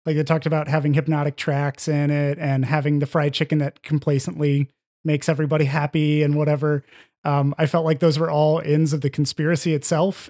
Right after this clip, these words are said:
and that Kiefer Sutherland's character is, uh, the real one who's delivering, like, "Oh, here's, like, the institutions of racism, and here's, like, the things that are supposed to perpetuate this." But the rest of it is this kind of, like,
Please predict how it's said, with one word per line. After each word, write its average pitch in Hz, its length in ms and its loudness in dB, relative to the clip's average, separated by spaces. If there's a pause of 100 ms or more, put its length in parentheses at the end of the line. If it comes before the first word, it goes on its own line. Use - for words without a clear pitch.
and 147 340 0
that 147 240 -4
Kiefer 175 280 0
Sutherland's 175 480 2
character 185 480 0
is, 170 380 2 (460)
uh, 151 360 0
the 165 200 2
real 175 220 4
one 180 140 4
who's 165 180 4
delivering, 165 540 2
like, 143 300 -2 (440)
"Oh, 196 200 6
here's, 180 500 0 (100)
like, 147 300 -4 (100)
the 151 300 0
institutions 156 720 0
of 139 140 -4
racism, 135 640 -2
and 147 100 -4
here's, 156 240 0
like, 139 160 -2
the 147 80 0
things 139 320 0
that 143 140 -2
are 135 100 -2
supposed 135 280 -4
to 135 60 -10
perpetuate 139 540 -2
this." 127 300 -6 (380)
But 175 100 2
the 208 80 4
rest 202 260 4
of 196 80 0
it 165 100 -4
is 165 300 0
this 143 220 0
kind 151 200 0
of, 139 100 -2
like, 131 300 -4